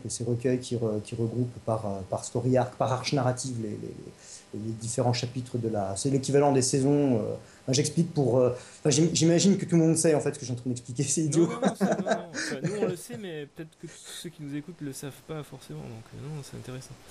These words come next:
Speaker 2: Parce que
Speaker 1: Donc,
Speaker 2: le,
Speaker 1: c'est
Speaker 2: le
Speaker 1: l'équivalent
Speaker 2: système de
Speaker 1: du
Speaker 2: publication, euh, de B D française est, est très différent du, du système.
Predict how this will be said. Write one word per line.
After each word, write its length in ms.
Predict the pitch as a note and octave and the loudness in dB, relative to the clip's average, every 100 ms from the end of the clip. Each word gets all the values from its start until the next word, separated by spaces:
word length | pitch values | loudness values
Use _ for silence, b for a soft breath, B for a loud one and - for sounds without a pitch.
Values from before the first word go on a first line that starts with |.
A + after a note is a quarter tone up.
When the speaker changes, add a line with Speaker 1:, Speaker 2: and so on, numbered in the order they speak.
| B B - | B B -8
Speaker 2:
Parce 120 | - | 2
que 80 | D3 | 6
Speaker 1:
Donc, 60 | |
Speaker 2:
le, 40 | C#3 | 8
Speaker 1:
c'est 60 | |
Speaker 2:
le 40 | C3+ | 8
Speaker 1:
l'équivalent 340 | C#3+ D3 D3 | 6 8 10
Speaker 2:
système 160 | D#3 D#3 | 10 10
de 20 | |
Speaker 1:
du 60 | B2+ | 4
Speaker 2:
publication, 540 | D3 D3 D3+ C#3+ E3 | 2 0 0 -2 -4
euh, 360 | D#3 C3+ A#2+ A#2 | -4 -2 -4 -4
de 160 | B2 A#2 | -4 -4
B 240 | A#2 C3 | -4 -4
D 200 | C#3 C3 | -2 -4
française 420 | A#2 A#2+ A#2+ D3+ | -6 -8 -6 -6
est, 300 | C3 A#2+ - | -4 -4 -6
est 100 | A2 | -10
très 140 | - A#2 | -8 -10
différent 400 | A#2+ - C3 C#3 | -8 -8 -8 -8
du, 140 | A#2+ A2 - B B B B B - - | -8 -10 -14 B B B B B -18 -12
du 320 | A#2 A2+ G#2+ | -8 -6 -8
système. 500 | - B2+ - C3+ B2 | -10 -12 -6 -4 -4